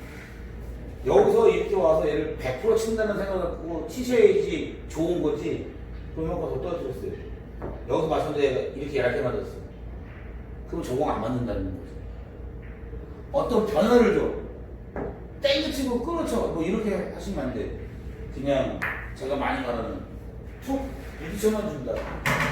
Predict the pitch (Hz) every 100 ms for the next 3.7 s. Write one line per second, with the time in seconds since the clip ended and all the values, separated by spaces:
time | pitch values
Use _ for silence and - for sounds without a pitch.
0 | - - - - - - - - - 156
1 | 240 233 208 208 202 202 180 143 - -
2 | - - - - - - - 165 254 247
3 | 226 196 - 156 147 - -